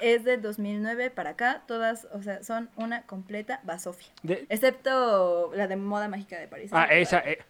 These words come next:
Speaker 2: ey, no me toques esa película, por el amor de
Speaker 1: No,
Speaker 2: Dios.
Speaker 1: esa, esa es buena, esa es buena. Es que, ¿sabes qué? Al menos a mí me, me pasa que las películas en las que Barbie es Barbie, o sea,
Speaker 2: Ujú.
Speaker 1: en las que Barbie actúa como Barbie, no me gustan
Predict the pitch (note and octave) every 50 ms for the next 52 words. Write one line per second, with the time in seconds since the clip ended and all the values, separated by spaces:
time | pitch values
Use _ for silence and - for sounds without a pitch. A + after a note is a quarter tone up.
0 | - C#3+ C#3 D3 C3+ A#2 - _ _ _ _ - D3+ E3 F3 D#3+ - F3+ F3+ -
1 | D3 - - - D3 - - A#2+ A2+ B2+ A#2 B2 A2 G#2 - B2 A2 G#2+ A2 G#2+
2 | A2 A#2+ A2+ A#2 B3 B3+ C4+ C4+ C#4+ - D4+ D#4 - E4 - - F4+ F4 E4+ E4
3 | C4+ A#3+ A3+ G#3 F#3+ G#3 G3+ A3+ B3 B3 A#3+ A3 G#3+ G#3+ G#3 - - - - -
4 | F#4+ - A#4+ A#4+ C5+ B4+ B4+ - - - - D#4+ E4 E4 - _ _ _ _ _
5 | - B3 B3 B3 C4+ C#4 D4 E4 F#4 A4+ A4+ F4+ C#4 A#3 A#3 A#3 A#3 A#3+ A#3+ B3
6 | A#3+ A3+ G#3 F3+ - - - G#3+ G#3 G#3 F#3+ - F3 G3+ G3+ G3+ - G#3 A3 -
7 | B3+ C4 - - - A3 G#3 G3 G3 G3 G3 G3+ G3+ - - G#3+ G#3+ A3 G#3 -
8 | C#4+ C#4+ C#4 C4+ C4 - - G#3 G3+ G3 G3 G3+ - - G3+ F3+ G3 F#3+ B3 B3
9 | B3+ C4 B3+ B3+ C4+ B3+ A#3+ G#3 G#3+ G#3+ A3 A3 A3+ - - - - A3 G3+ G3
10 | G3+ G3 G3+ - - G#3 F#3+ F#3+ F#3+ G#3 A3 G#3+ A#3 A#3 A3+ G#3 F3 D#3+ F#3 F#3
11 | _ _ - G3+ G#3 G#3+ G#3 G3+ G3 F#3 F3+ F3 F#3 F#3+ F#3+ G3+ B3 - - _
12 | _ _ _ - - - - B3+ D4+ D#4+ B3+ B3 C4 C4 - - D4 D#4